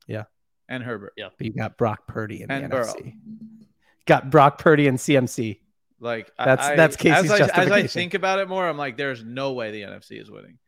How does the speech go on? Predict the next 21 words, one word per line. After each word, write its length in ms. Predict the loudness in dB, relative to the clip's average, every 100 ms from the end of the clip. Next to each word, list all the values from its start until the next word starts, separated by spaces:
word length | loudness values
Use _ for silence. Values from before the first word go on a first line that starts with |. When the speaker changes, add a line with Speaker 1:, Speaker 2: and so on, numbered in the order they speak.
| _ _ -10
Speaker 2:
And 120 | -6
I 60 | -2
like 180 | -2
Speaker 3:
Oh. 40 | -4
Speaker 2:
Jalen 200 | -6 -8
Hurts 220 | -14 -16
too, 280 | -16 -16 -16 _ _ -10
Speaker 1:
Ooh. 260 | -4 -4 -4
Speaker 2:
but 60 | -10 -18 -20 _ _ _ _ _ _ _ -4
Speaker 1:
It's 160 | -2
all 80 | 2
Speaker 2:
see. 40 | 2
Speaker 1:
about 160 | 0
the 80 | 0
run 220 | 2 2
game 180 | 0 -4
in 80 | -6
the 80 | -10
N 80 | -12
F 120 | -14
C, 260 | -16 -18